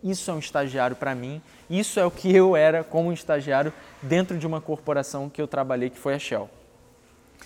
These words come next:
Pra mim, o que faz eu, o que me faz escolher um estagiário dentro de tantos outros é literalmente ver que, é,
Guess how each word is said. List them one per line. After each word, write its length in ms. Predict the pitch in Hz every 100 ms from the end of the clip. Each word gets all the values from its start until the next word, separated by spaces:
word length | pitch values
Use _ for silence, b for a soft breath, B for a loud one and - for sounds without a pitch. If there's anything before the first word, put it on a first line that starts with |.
| B B B B -
Pra 160 | 175
mim, 220 | 170 180 185
o 60 |
que 120 | -
faz 320 | 156 156 147 143
eu, 160 | 214 - 156
o 80 |
que 120 | - 196
me 140 | 233
faz 240 | - 175
escolher 420 | 151 - 156 139 196
um 80 |
estagiário 580 | 214 - 156 135 135 131
dentro 300 | 123 147 -
de 80 | 127
tantos 360 | 151 180 175 147
outros 280 | 170 175 - B B
é 80 | 143
literalmente 720 | 151 233 226 190 165 170 170
ver 280 | 131 139 139
que, 420 | - - 135 101 B B B B -
é, 220 | 127